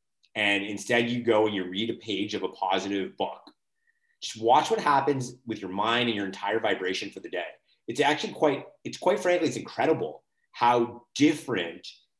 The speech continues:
everything looks and how we show up if we're using those little breaks of time or those little, like, chapters or, or, or, you know, periods of time to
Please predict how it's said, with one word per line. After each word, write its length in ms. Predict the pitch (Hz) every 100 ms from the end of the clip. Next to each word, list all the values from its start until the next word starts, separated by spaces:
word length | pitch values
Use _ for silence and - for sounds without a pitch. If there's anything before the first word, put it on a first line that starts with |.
| _ -
everything 840 | 151 156 135 139 139 131 131 113
looks 420 | 101 107 110 -
and 80 | 104
how 240 | 107 104
we 120 | 101 95
show 400 | - 107 92 98
up 280 | 87 78 - _ _ _ _
if 220 | 120 113 113
we're 140 | 113
using 920 | 104 104 113 120 123 123 123 120 113 - -
those 300 | 110 104 107
little 400 | 117 107 98 -
breaks 500 | 101 110 127 - - -
of 140 | -
time 600 | - 101 95 117 170 - - -
or 60 | 107
those 120 | 104
little, 300 | 113 107 107
like, 280 | 95 - _ _
chapters 640 | - 101 101 - 123 127 104
or, 160 | 82 - _
or, 220 | 113 90
or, 260 | - - 87 - _ _ _
you 100 | 110
know, 100 | 92 - _ -
periods 480 | - 139 123 120
of 60 | 104
time 560 | - - 110 90 82 - _ _ _
to 640 | - 123 120 113 107 104